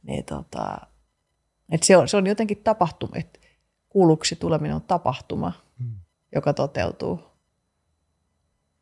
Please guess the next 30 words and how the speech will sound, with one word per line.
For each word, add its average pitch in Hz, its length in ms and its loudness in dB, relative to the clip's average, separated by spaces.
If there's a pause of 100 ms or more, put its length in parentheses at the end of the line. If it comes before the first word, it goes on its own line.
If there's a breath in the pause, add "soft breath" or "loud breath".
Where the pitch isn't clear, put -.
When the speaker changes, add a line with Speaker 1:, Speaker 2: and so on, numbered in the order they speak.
(120)
Speaker 1:
Joskus 185 380 6
se 139 80 0
on 139 80 -2
selkeämpää 147 680 2
ja 139 80 0
joskus - 360 -6
se 123 80 0
on 147 80 -2
vähän 147 220 -2
epäselkeämpää. 180 760 -10 (500)
Speaker 2:
Mm. 110 380 6 (1120 loud breath)
Niin 147 120 2
siihen 139 220 10
liittyy 131 320 8
joku 107 120 10
sellainen 107 240 6
kehollinen 95 520 8
myötävärähtely 92 960 4
ja 90 80 6
Speaker 1:
Mm. 101 60 4
Speaker 2:
resonanssi 92 680 4
ja, 92 180 4
Speaker 1:
Mm. 185 100 4
Speaker 2:
ja, 95 220 4 (120)
ja 85 120 4
tota, 95 400 0 (800)
sitä - 200 6
on 110 100 12
ehkä 113 220 8
niinku, 110 380 4